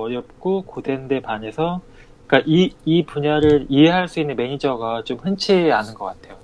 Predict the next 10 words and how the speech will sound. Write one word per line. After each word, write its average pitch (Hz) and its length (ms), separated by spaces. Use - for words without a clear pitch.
그러니까 - 380
예를 143 220
들면은, 135 540
아, 117 260
좀 202 140
더 185 60
자세히 143 280
말하면, 117 540
그러니까, 107 480
어, - 120